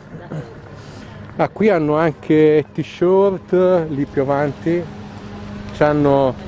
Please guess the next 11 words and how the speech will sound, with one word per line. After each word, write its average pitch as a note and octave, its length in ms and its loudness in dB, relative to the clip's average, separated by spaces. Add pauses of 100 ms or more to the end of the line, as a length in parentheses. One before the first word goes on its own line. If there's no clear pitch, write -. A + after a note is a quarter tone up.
(540)
ecco F3+ 240 0
qua, E3+ 180 2
sono E3+ 260 0
arrivati E3 540 2
anche E3+ 280 0
qui F3 460 6
quelli D#3+ 280 2
dello D3+ 180 2
stile D#3 560 2
orient-, C#3+ 460 2
occidentale. B2+ 1080 0